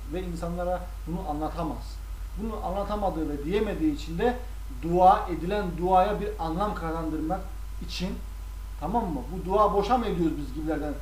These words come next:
Bir düşünceyi bertaraf edebilmek için, bir duaya bir mana verebilmek için işte böyle mutlak, muallak kader diye bir ayrıma gittiler. İşte dua edince böyle, e, kaderde böyle ufak tefek bir, e, değişmelerin olabileceği, akla getirici bir kısım izahlara giriştiler.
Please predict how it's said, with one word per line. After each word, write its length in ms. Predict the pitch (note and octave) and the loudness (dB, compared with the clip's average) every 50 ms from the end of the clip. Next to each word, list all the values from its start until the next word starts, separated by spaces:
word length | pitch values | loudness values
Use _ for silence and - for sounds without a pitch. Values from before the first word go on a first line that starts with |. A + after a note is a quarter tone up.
| - - - - - - - | -8 -8 -10 -10 -10 -10 -8
Bir 200 | F#3 F3 D3+ E3 | -8 -8 -6 -6
düşünceyi 440 | F3 E3+ - G3+ F#3+ F#3 F#3+ F#3+ F#3 - D3 F3+ | -6 -6 -4 -4 -2 0 2 0 0 0 2 4
bertaraf 460 | F3+ F#3 F3+ F3+ F#3+ G3 A3 G3 F#3 | 4 4 4 4 2 2 2 2 0
edebilmek 500 | F3 D#3 E3 D3 D3+ D3 D3 C#3+ C#3 - | 0 -2 -2 -2 -2 -2 -4 -4 -6 -6
için, 180 | - F3 F3 F3 | -6 -6 -6 -6
bir 200 | F#3 D#3+ C#3 D#3+ | -6 -6 -2 0
duaya 320 | E3+ F3+ F#3 F#3 F#3 F3+ E3 | 4 4 6 6 4 2 0
bir 60 | E3 | -2
mana 420 | E3 E3 E3 F3 F3+ F#3 G3 F3+ | -4 -2 -2 -2 0 0 2 2
verebilmek 540 | F3 E3 D#3+ D#3 D3 D#3 D#3 D#3+ D3 D3 - | 0 0 0 -2 -2 -4 -4 -4 -6 -6 -6
için 220 | - G#3+ A#3+ A#3+ - - - - - - - - | -4 -4 -4 -4 -4 -6 -10 -10 -10 -10 -8 -8
işte 300 | - - G3+ G3 F3+ G#3 | -6 -4 -4 0 2 4
böyle 140 | G3+ G3 | 4 4
mutlak, 480 | F#3+ F#3 F3+ E3+ - - G3 F3+ D3 D3+ | 2 0 -2 -4 0 2 2 2 2 0
muallak 420 | E3 E3+ E3+ E3+ F3+ F#3+ F3+ F3+ | 0 0 2 4 4 4 2 2
kader 300 | - E3 D#3+ E3+ E3 D3 | 0 -2 -2 -2 -2 -2
diye 120 | D3 D#3+ D#3+ | 0 -2 -2
bir 160 | D3+ D3 D3+ - - - | -2 -2 -4 -4 -2 -2
ayrıma 380 | D3+ D3+ D3+ D3 D#3+ E3 E3+ | 0 0 0 0 0 0 0
gittiler. 420 | D#3+ C#3+ - - - - D#3 E3 D3+ - - - - - - - | 0 -2 -2 -2 -2 -2 -2 -2 -2 -4 -6 -8 -8 -10 -10 -10
İşte 240 | - - F3+ D#3 C#3 | -8 -6 -6 -4 -2
dua 320 | E3 F3 F#3 F#3 F#3 F#3 E3+ | 0 6 8 10 10 10 8
edince 480 | D#3+ E3 F3 E3 D3 C#3+ F3 F#3+ D#3+ | 4 0 -2 -2 -2 -2 -2 -2 -2
böyle, 300 | E3 D#3+ E3 F3+ G3 F#3+ - - - - - - - | -2 -2 0 0 0 -2 -4 -6 -10 -10 -10 -10 -8
e, 100 | G3+ - - | -8 -4 -2
kaderde 460 | F#3 F3+ F3+ F#3 F3+ E3+ F3+ F3+ E3+ | -2 0 2 2 2 0 0 -2 -2
böyle 160 | E3+ E3+ F3+ | -2 -2 -2
ufak 360 | F#3+ F3+ - - F#3 F3 - | -2 -4 -4 -4 -4 -4 -4
tefek 240 | - D3+ - E3 D#3+ D#3+ - - - - - - - D#3 | -6 -8 -6 -6 -8 -8 -8 -10 -10 -10 -10 -8 -6 -6
bir, 60 | D#3 | -6
e, 420 | D#3 - - D#3 D#3 D3 C#3+ - | -4 -6 -8 -8 -6 -6 -4 -2
değişmelerin 540 | D#3+ D#3+ E3 D#3+ - E3+ E3 E3 D#3+ D#3 E3 | -2 0 0 -2 -2 -4 -4 -4 -4 -2 -2
olabileceği, 800 | D#3 D#3 D#3+ D#3+ D#3 E3 D#3+ D#3+ D#3+ C#3+ D3+ D#3+ D3+ C#3 B2+ - - - - - - - | 0 2 2 2 2 2 2 2 2 2 2 2 2 2 0 -2 -6 -8 -8 -10 -8 -8
akla 240 | E3 D3+ - F3 F3 | -8 -6 -4 -4 -2
getirici 500 | E3 D#3 D#3+ D#3 D#3+ D#3 D3 D3+ E3+ E3+ | -2 -2 -2 -4 -4 -6 -6 -6 -6 -6
bir 120 | F3 - - | -6 -6 -6
kısım 260 | - - - - F3+ | -8 -8 -8 -6 -4
izahlara 420 | D#3 E3+ E3 D#3 D#3+ E3+ F3+ F#3 | -2 -2 0 0 0 2 2 4
giriştiler. 520 | F3+ E3+ E3+ D#3 - - - - C3 A#2 | 4 4 2 2 0 -2 -4 -6 -6 -6